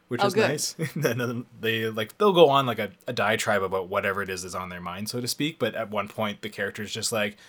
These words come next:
Speaker 1: "What are you planning? What are you doing here?" They're like, "I'm not telling you that." <laughs> And then they just move on.
Speaker 2: <laughs>
Speaker 1: I'm like, "Okay, good. I'll give
Speaker 2: I'm
Speaker 1: you
Speaker 2: not
Speaker 1: that
Speaker 2: falling
Speaker 1: pass."
Speaker 2: for that trick.
Speaker 1: Kinda, right? Yeah, I'm not gonna get you monologuing. Uh, and then that's what's also inter-, interesting is these story beats. You get to make choices in the moment.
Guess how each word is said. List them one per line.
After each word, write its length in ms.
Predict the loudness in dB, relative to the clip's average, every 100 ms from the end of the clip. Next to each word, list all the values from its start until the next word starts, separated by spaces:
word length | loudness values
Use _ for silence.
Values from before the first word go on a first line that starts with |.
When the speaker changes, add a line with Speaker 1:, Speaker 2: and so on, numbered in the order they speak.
| -20 -20 _ 4
Speaker 1:
"What 140 | 4
are 20 |
you 100 | 6
planning? 400 | 0 0 0 0
What 120 | 2 2
are 40 |
you 80 | 2
doing 280 | 0 0 -2
here?" 120 | -4
They're 100 | -2
like, 240 | -2 -2 _ _
"I'm 180 | 2 4
not 160 | 4 0
telling 260 | -4 -6 -10
you 100 | -10
that." 300 | -6 -6 -6
<laughs> 120 | -8
And 100 | -8 -2
then 160 | -2 0
they 120 | -2
just 160 | 0 0
move 100 | 2
on. 300 | 4 4 2 0
Speaker 2:
<laughs> 140 | -4 -2
Speaker 1:
I'm 100 | -2
like, 120 | 4
"Okay, 200 | 4 4
good. 320 | 4 2 0 -14 -18 -14 -2
I'll 140 | 0
give 80 | 4
Speaker 2:
I'm 60 | 6
Speaker 1:
you 0 |
Speaker 2:
not 80 | 8
Speaker 1:
that 120 | 8
Speaker 2:
falling 360 | 8 8 6 2
Speaker 1:
pass." 60 |
Speaker 2:
for 140 | 0 2
that 240 | 6 6
trick. 560 | 4 -4 -6 -10 -14 -14 -12 -14 _ _ -6
Speaker 1:
Kinda, 340 | 6 6 6 -2
right? 300 | -4 -6 -8
Yeah, 220 | -10 -10 -10
I'm 80 | -10
not 140 | -8
gonna 140 | -6 -6
get 240 | -6 -8
you 80 | -8
monologuing. 640 | -4 -4 -4 -6 -8 -14 -18 _ 4
Uh, 180 | 6 6
and 140 | 4
then 180 | 2 2
that's 200 | 2 4
what's 120 | 2 2
also 240 | 2 2
inter-, 300 | -2 -4 -6
interesting 540 | -6 -2 -2 -2 -4 -2
is 240 | 0 2
these 180 | 2 2
story 320 | 2 2 -2
beats. 400 | -4 -4 -4 -6
You 140 | -8 -6
get 180 | -6 -4
to 280 | -4 -4
make 200 | -6 -6
choices 500 | -4 0 2 2 0
in 240 | -4 -4 -6
the 60 |
moment. 580 | -4 -2 -2 -2 -6 -10